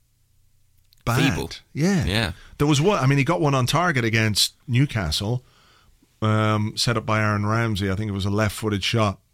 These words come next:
Speaker 1: pretty much straight at the goalkeeper. So that was, that was quite good. But, um, uh, in general, his shooting is, is poor.
Speaker 2: No idea. His radar's definitely, uh, definitely off.
Speaker 1: Mm.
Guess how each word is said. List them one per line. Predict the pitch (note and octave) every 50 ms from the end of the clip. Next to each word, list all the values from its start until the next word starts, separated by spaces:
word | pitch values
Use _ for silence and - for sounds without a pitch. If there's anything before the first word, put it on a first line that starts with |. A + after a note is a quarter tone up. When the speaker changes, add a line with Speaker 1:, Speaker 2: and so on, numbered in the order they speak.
| _ _ _
Speaker 1:
pretty | - B2+ B2
much | A2+ G#2+ G2+
straight | - - - - B2 A2+ G#2+
at | G#2
the | G2 G2
goalkeeper. | A#2 B2 B2+ A#2+ - B2 A#2 G2 B2 A#2+
So | A2+
that | C3 D3 D3
was, | C3 A2 F#2+ - - - - - - _ _ -
that | A2
was | G#2+ G#2
quite | - - A2+ G#2 F#2+
good. | - B2+ B2+ A#2+ G#2+
But, | A2 B2 A#2+ B2 B2 A#2+ B2
um, | B2 B2 B2 B2 B2 B2 A#2+ A#2+ - _ _ - _ _ _ _ _ _ _ _ _ _ _ _ _ _ _ _ _ _ _ C#3+
uh, | A#2+ A2+ A2+ A2+ A2+ - - - - - - - - -
in | - C#3+ C3 B2
general, | A2 A#2 B2 D#3+ F#3 F3+ D3 A#2+
his | A2+ B2 A2
shooting | - - C#3+ C#3+ C#3 C#3 C3+
is, | C3+ C3 B2+ -
is | - C3+ B2 A#2+
poor. | - - B2 C#3 F#3+ - - - _ _ _ _ _ _ _ _ _ _ _ _ _ _ _ _ _ _ _ _ _ _ _ - - _ _ _ _ _
Speaker 2:
No | B2 G#2+ G#2+ G#2 F#2
idea. | E2 F2 F2
His | D#2 D#2+ F2+ -
radar's | G#2 G#2 G2+ F2+ E2 E2 E2 D#2+ -
definitely, | - D#2+ E2+ - - - - D2+ D2+ D2+ D#2
uh, | D2+ D2 D#2 E2 F2 - _ _ _ _
definitely | - F#2 F2 - B1 A#1 - -
off. | D2+ C#2+ - - - - -
Speaker 1:
Mm. | C3 C3+ C3 B2+ A#2